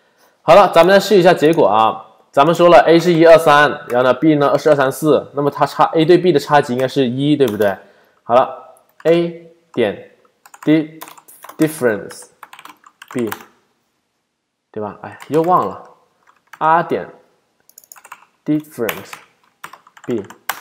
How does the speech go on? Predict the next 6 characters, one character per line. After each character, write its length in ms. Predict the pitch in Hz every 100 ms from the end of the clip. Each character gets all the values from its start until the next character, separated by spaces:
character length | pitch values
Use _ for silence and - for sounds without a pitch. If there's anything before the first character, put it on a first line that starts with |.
| - _ _ - _ - - _ -
点 260 | 127 107 110
value， 340 | 143 156 127 - - - - - -
好 100 | 107
吧， 240 | 139 - - - _ _ _ _
是 180 | 147
一。 560 | 131 131 165 190 190 -